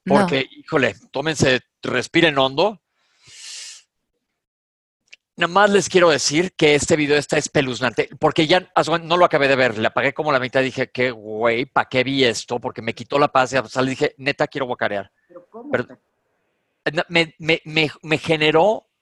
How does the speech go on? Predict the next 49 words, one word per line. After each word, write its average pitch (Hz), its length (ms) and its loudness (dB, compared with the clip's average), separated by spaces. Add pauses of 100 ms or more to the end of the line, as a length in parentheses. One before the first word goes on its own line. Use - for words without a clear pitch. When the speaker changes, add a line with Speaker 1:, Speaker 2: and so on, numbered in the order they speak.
(380)
Speaker 2:
náusea, 156 540 0
pero 143 220 4
ahí 185 180 4
es 202 120 4
mi 208 120 -4
mente, 180 280 2
ahí 156 300 4
en 208 100 2
vez 214 140 2
de 214 80 6
haber 165 140 4
estado 160 300 0
en 139 100 -12
paz, 135 240 4
que 147 80 0
la 123 80 2
ignorancia 127 560 -2
es 123 100 -2
paz, 131 260 2 (360)
no 147 160 -2
quiero 170 160 2
decir 160 200 0
que 147 120 -2
no 143 80 -2
estés 143 240 -6
enterado 127 400 2
del 110 120 2
horror, 135 240 2
porque 113 200 -6
hay 117 60 -2
que 131 80 -4
estar 131 180 0
enterados 120 340 2
de 117 80 -4
lo 107 120 -4
que 110 100 -8
pasa, 131 360 0 (440)
pero 147 180 2
me, 139 160 -2
mi 147 320 -10
mente 170 400 -2
me 170 140 -2
llevó 139 400 0 (400)
el, 120 260 0
la 117 100 4
morbosidad 120 600 -2
y 143 100 -2
el 147 60 2
metichismo 127 840 -8